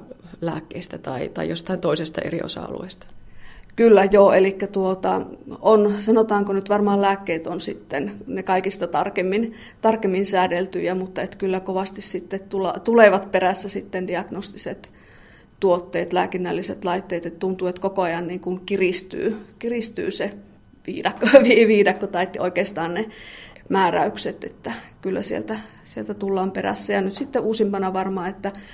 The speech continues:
Speaker 2: elintarvikkeet, ravintolisät, että tuntuu, että sil-, silläkin puolella koko ajan tapahtuu sitten sitä, että halutaan, halutaan turvata sitä käyttäjän turvallisuutta.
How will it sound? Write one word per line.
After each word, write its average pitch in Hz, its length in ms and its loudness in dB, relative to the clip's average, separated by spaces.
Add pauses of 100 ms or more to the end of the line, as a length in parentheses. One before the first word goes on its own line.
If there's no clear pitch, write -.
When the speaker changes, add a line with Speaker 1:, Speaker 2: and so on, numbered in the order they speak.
(200)
Speaker 2:
elintarvikkeet, 190 800 -2
ravintolisät, 101 720 -6
että - 240 -12
tuntuu, 196 280 -2
että 190 200 -6
sil-, 208 220 0
silläkin 196 400 0
puolella 196 380 -4
koko - 280 -10
ajan 87 220 -6
tapahtuu - 520 -12
sitten - 320 -12
sitä, - 240 -10
että - 140 -10
halutaan, 202 460 -2 (480)
halutaan 208 440 2
turvata 190 420 -4
sitä - 340 -6 (220)
käyttäjän - 560 -8 (320)
turvallisuutta. - 800 -8